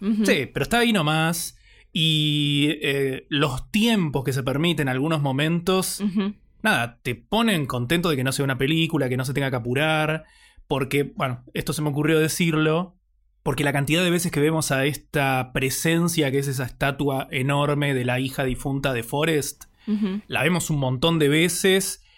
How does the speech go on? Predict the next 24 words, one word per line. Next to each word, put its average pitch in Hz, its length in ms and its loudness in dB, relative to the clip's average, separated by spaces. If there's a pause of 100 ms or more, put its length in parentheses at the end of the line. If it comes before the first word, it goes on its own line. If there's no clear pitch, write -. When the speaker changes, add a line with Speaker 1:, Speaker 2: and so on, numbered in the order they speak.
(200)
Speaker 2:
y 143 400 -2
ayuda, 135 920 -4
te 127 120 0
mete. 131 680 0
Como 151 220 -2
dije, 175 360 0
para 143 180 -2
mí 185 80 0
es 196 80 -2
una 185 120 2
serie 165 240 0
hipnótica. 156 640 -2 (520)
Algo 185 300 2
que 156 80 0
se 147 120 -2
puede 165 260 2
decir, 160 500 -2
eh, 139 160 -2
también 147 400 0
del 135 160 0
resto 147 300 0
de 127 80 0
las, 123 340 -4
eh, 113 420 -8